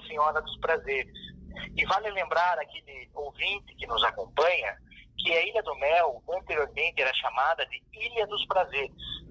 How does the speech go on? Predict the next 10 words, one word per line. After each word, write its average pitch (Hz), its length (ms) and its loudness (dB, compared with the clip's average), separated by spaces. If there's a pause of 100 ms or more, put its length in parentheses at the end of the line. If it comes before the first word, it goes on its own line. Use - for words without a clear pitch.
(260)
e - 80 0
por 165 220 4
isso 190 320 2
a - 120 0
fortaleza 147 760 -2 (320)
leva 147 320 4
o 151 80 -4
nome 160 340 2
de 120 120 -20 (120)
Nossa 170 340 0